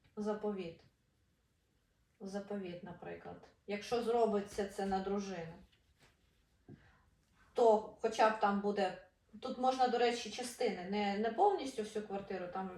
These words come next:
одну другу, наприклад. Знову ж таки, якщо буде, тоді легше трошки буде. Але оця історія з заповітами, коли буде, наприклад, е,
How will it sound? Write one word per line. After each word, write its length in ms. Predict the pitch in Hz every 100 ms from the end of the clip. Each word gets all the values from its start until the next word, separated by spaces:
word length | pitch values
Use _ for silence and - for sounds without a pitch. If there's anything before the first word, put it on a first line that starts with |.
| -
одну 260 | 196 233
другу, 280 | 220 220 220
наприклад. 560 | 196 190 180 165 170 - - _ - - - - - - - - - - _ _ _ _ _ _
Знову 360 | 220 233 247 208
ж 120 | -
таки, 180 | - 202
якщо 240 | 190 -
буде, 280 | 202 185 185
тоді 540 | 185 285 392 403 311 262 - 208 -
легше 480 | 247 254 247 -
трошки 380 | 208 208 208 -
буде. 380 | 202 202 190 196 - - -
Але 420 | 220 262 370 330
оця 220 | 302 349 311
історія 520 | 302 - 330 302 285
з 60 |
заповітами, 720 | 294 294 302 320 415 339 277 247
коли 300 | - 269 277
буде, 320 | 220 269 247
наприклад, 580 | 240 233 233 233 214 208 196
е, 220 | 190